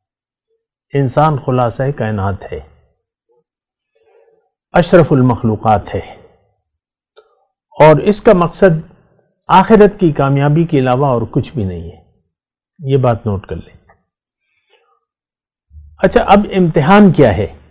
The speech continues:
यानी जिंदगी एक इम्तिहान है।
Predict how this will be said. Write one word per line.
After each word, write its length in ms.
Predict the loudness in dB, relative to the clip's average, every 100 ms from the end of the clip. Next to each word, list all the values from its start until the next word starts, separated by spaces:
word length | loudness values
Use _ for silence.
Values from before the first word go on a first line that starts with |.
| _ _ _ _ _ _ _ _ _ _ _ _ _ _ _ _ _ _ _ _ _ _ _ _ _ _ _ _
यानी 480 | -4 0 0 0 -2
जिंदगी 520 | -2 -2 0 0 2 0 -4 -16 _ _
एक 180 | -8 -6
इम्तिहान 640 | -2 -2 -2 -2 0 2 2
है। 140 | 0